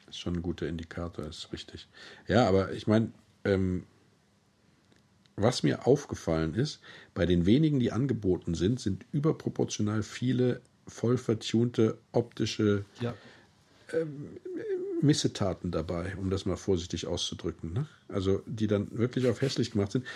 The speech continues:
Speaker 1: wo man versucht hat, eine Sportlichkeit in das Auto reinzuprügeln, das es einfach nicht hat, ne? Das, äh, ist, ist schon traurig an mancher Stelle.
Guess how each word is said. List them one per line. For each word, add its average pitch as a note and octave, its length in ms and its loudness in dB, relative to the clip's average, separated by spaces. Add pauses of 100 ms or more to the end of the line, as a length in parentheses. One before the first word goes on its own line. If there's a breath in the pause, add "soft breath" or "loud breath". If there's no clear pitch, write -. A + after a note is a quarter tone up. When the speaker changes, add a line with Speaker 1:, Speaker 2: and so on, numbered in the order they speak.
(120)
Speaker 1:
wo A#2 80 2
man G#2+ 160 8
versucht A2 400 4
hat, C3 140 4
eine G2+ 180 2
Sportlichkeit A#2 800 2
in G2+ 80 2
das G2 200 -2
Auto A2+ 220 2
reinzuprügeln, A#2+ 880 2
das A2 160 2
es G#2 100 0
einfach G#2 300 0
nicht G#2+ 220 0
hat, - 200 0 (140)
ne? E2+ 140 0 (800 loud breath)
Das, - 320 -8
äh, E2+ 460 -2
ist, - 180 -6
ist D#2+ 220 -4
schon F#2+ 240 -2
traurig E2+ 480 0
an E2+ 80 -2
mancher D#2+ 320 -4
Stelle. D2+ 340 -8